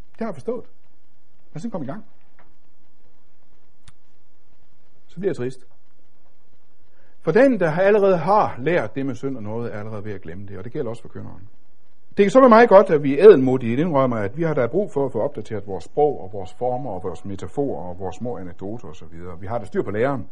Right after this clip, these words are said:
men vi vil gerne lære lidt mere om, hvordan vi formidler den.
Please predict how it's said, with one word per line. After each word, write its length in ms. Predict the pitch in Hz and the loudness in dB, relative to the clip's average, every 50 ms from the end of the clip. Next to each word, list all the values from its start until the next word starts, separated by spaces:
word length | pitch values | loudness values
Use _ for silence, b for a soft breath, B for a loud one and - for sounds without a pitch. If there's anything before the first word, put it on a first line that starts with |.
| - - - - - - - - - - - - - - - - - | -8 -10 -10 -10 -10 -10 -10 -10 -8 -8 -8 -8 -10 -10 -10 -8 -8
men 100 | 113 101 | -8 -8
vi 60 | 98 | -6
vil 80 | 95 95 | -6 -4
gerne 220 | 107 120 131 120 | -2 -2 -2 2
lære 160 | 110 120 123 | 2 2 2
lidt 120 | 113 113 107 | 2 -2 -4
mere 120 | 113 110 | -4 -4
om, 100 | 104 113 | -4 -4
hvordan 240 | 104 95 98 101 107 | -4 -6 -6 -4 -6
vi 40 | 101 | -6
formidler 440 | 101 - - 104 113 123 101 - - | -6 -6 -6 -6 -4 -4 -6 -6 -8
den. 240 | - 139 151 160 | -8 -8 -10 -10